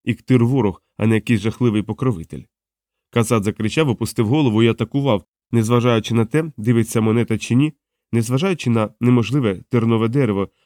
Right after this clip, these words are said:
що спинається в хмари зі своїм моторошними, настромленими на шипи глядачами,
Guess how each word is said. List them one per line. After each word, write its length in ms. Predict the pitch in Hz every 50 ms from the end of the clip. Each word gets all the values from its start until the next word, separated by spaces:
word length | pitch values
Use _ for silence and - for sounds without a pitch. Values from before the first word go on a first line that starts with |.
| _
що 140 | _ - 117
спинається 520 | 110 - - 120 117 113 110 104 - 110
в 40 | 104
хмари 460 | - - 127 131 135 123 107 101 101
зі 120 | 104 107 113
своїм 380 | 110 - 120 117 117 110 104 - _ _ _ _ -
моторошними, 680 | 120 120 104 117 110 107 - - 110 107 104 104 95 - _ _ _ _ _ _
настромленими 600 | 113 113 - - 131 123 120 113 110 110 107 107
на 100 | 107 107
шипи 280 | 107 - 117 - - 113
глядачами, 640 | 95 107 107 101 117 117 - - 101 90 92 90